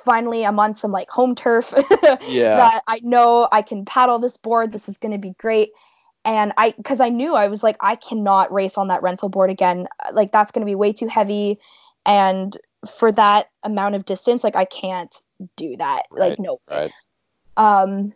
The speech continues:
Speaker 1: so yeah, I was so confident in that fact too, that I was like, "Yes, now I finally have the proper equipment. I can do this." And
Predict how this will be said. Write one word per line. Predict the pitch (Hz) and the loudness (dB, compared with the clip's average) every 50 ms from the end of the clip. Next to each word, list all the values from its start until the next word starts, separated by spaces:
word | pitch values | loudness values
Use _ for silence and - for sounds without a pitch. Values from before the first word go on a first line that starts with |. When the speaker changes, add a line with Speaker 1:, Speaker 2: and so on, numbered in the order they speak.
| - - - | -14 -20 -20
Speaker 1:
so | - - 247 220 | -4 0 2 4
yeah, | 226 240 233 214 | 4 4 4 4
I | 208 208 | 4 2
was | 214 220 220 - | 2 0 -4 -2
so | _ 285 262 254 240 240 240 233 | _ 2 4 6 4 4 2 0
confident | 214 - - - 214 226 220 - 220 214 202 - | -4 -8 -2 0 0 0 0 -2 -2 -2 -2 -4
in | 208 214 208 | -2 -2 0
that | 202 196 - - | 0 -2 0 0
fact | 220 196 196 - | 0 -2 -2 -4
too, | - - 220 | -8 -8 -2
that | 202 208 190 | 0 0 0
I | 190 | 0
was | 185 - | -2 -4
like, | - - - - | -8 -12 -6 -4
"Yes, | - - - - - | -4 -4 -4 -4 -4
now | 226 214 208 | 0 2 2
I | 202 202 | 2 2
finally | 202 - 247 233 226 233 | 2 2 0 0 0 -2
have | 262 233 214 | -4 -4 -4
the | 226 214 | -4 -2
proper | - 233 208 214 - 220 | -2 -2 0 0 0 -2
equipment. | 208 208 - 226 - 214 214 196 | -2 -2 -2 -4 -4 -4 -4 -6
I | 185 | -6
can | - - 202 190 | -6 -8 -10 -8
do | - 220 214 208 | -6 -4 0 4
this." | 202 202 202 202 - _ _ _ _ _ _ _ _ _ _ _ _ _ - | 4 4 4 2 -2 _ _ _ _ _ _ _ _ _ _ _ _ _ 0
And | - 220 208 196 190 185 190 196 | 2 4 4 4 2 0 -4 -8